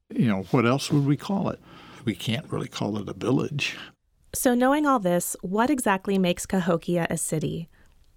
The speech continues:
Speaker 2: In part, its size and population, but as Kelly already briefly mentioned, the organization of Cahokia is even more important to understanding its urban status.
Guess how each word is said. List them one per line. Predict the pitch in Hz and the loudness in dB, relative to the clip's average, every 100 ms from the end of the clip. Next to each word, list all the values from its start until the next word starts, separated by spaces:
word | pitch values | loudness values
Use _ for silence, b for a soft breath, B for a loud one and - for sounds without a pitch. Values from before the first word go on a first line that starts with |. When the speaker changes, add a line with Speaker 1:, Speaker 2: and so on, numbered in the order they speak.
| _ - | _ 0
Speaker 2:
In | 214 | 0
part, | 202 226 247 | 2 4 4
its | 277 - | 2 0
size | 202 196 190 | 2 4 4
and | 185 | 2
population, | 175 - 170 160 160 156 156 180 | 0 2 2 4 2 0 0 0
but | 208 | 2
as | 214 214 | 2 0
Kelly | - 254 262 | 2 4 4
already | 196 202 196 | 4 2 0
briefly | 185 185 190 190 | 2 2 2 2
mentioned, | 175 160 165 160 160 165 B B B | 4 4 2 0 0 -2 B B B
the | 226 - | 0 2
organization | 226 311 302 247 196 202 185 | 2 4 2 4 2 2 2
of | 165 | 0
Cahokia | - 165 165 151 156 151 | 0 0 0 -2 -2 0
is | 185 180 | 0 2
even | 233 247 254 | 2 4 4
more | 202 190 | 4 4
important | 185 - 170 165 | 2 2 0 0
to | - | 0
understanding | 170 185 175 175 165 165 | 0 0 0 0 2 2
its | 160 - | 0 0
urban | 165 160 165 | 0 2 2
status. | 165 - 147 - - - | 0 -2 -4 -4 -6 -6